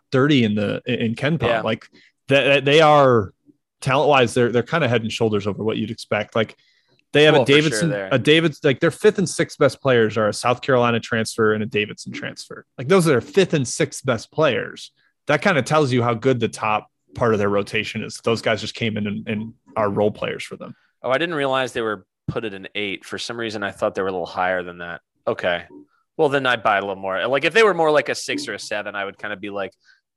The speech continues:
Speaker 2: I mean, that, like, feels right, and I'm not. But if they were an eight, that's, that's kind of a shitty draw.
Speaker 1: Yes.
Speaker 2: I feel like.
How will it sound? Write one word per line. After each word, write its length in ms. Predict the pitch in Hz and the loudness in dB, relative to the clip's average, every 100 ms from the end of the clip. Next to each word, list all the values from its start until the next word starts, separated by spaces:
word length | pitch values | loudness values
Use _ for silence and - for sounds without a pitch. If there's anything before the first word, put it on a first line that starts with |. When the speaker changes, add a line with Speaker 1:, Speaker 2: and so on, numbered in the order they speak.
| - | -8
Speaker 2:
I 80 | 113 | -6
mean, 160 | 117 | -4
that, 140 | 104 95 | -4 -4
like, 160 | 95 | -4
feels 600 | - - 104 104 98 92 | -8 -12 -6 -4 -4 -8
right, 400 | 92 98 95 90 92 | -6 -2 0 -2 -8
and 80 | |
I'm 80 | 87 | -10
not. 180 | 90 87 | -8 -6
But 100 | 107 | -6
if 80 | 110 | -2
they 80 | 180 | 2
were 80 | 135 | 2
an 160 | 101 - | 0 -6
eight, 260 | 98 92 | -6 -6
that's, 260 | 110 113 - - | -8 -8 -10 -12
that's 260 | 120 - - _ - | -12 -12 -18 _ -16
kind 160 | 107 92 | -10 -8
of 60 | |
a 40 | 82 | -6
shitty 420 | - - 90 82 | -4 -4 -6 -8
draw. 440 | 90 85 82 82 _ _ _ _ _ _ | -4 -2 -2 -4 _ _ _ _ _ _
Speaker 1:
Yes. 260 | 120 98 - | -6 -4 -8
Speaker 2:
I 60 | |
feel 260 | 107 98 85 | -10 -6 -4
like. 300 | 85 82 | -4 -4